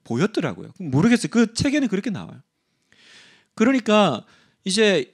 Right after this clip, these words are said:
영적인 그 뭡니까? 이 어두움들이 이 대한민국을, 이 조선이죠.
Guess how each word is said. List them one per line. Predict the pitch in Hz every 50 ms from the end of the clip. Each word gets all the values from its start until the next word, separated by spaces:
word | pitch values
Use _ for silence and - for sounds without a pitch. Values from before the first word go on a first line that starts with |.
| - -
영적인 | 147 190 226 220 214 240 226 190 208 202 175 147
그 | - - 151 151 151 139 123 117 -
뭡니까? | - - 110 123 135 - - 131
이 | 120 131 139 -
어두움들이 | 151 165 165 165 220 233 233 208 165 123 113 110 156 190 151 98 82 104 _ _ _ _ _ _ _ _ _ _ _ _ _ _ _ _ _ _ _ -
이 | 185 190 196 190 185 180 170 156 147 139
대한민국을, | - 131 120 139 156 180 180 175 151 127 120 139 156
이 | 151
조선이죠. | - 123 110 - 165 156 135 110 104 139 196